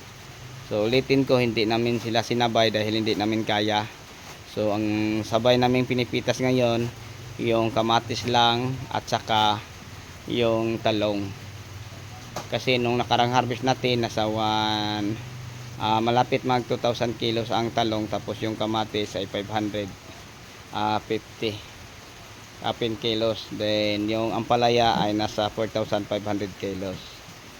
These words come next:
Okay, so bago tayo magtapos, mega shoutout po, no, sa lahat nating mga subscriber, mga viewers, sharer at commentator. So sa inyong lahat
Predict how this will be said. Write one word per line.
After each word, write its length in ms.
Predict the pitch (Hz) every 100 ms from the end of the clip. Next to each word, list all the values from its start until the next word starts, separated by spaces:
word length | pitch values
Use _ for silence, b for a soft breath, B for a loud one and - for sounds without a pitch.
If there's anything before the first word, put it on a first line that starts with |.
| -
Okay, 240 | - - 170
so 400 | 170 170 160 151
bago 240 | 147 151
tayo 160 | 151 143
magtapos, 480 | 139 139 139 143 135
mega 240 | 123 113 120
shoutout 400 | 113 - 110 117
po, 160 | 123 123 - 98
no, 80 | 123
sa 160 | - 104
lahat 240 | 110 107
nating 240 | 113 113 113
mga 160 | 110
subscriber, 720 | - 113 - 131 135 135 131
mga 240 | 123 104 98
viewers, 480 | 110 123 123 117 -
sharer 320 | 113 117 123
at 160 | 110
commentator. 640 | - 110 113 113 113 120 110
So 160 | 101
sa 80 | 104
inyong 160 | 104 120
lahat 320 | 120 135 143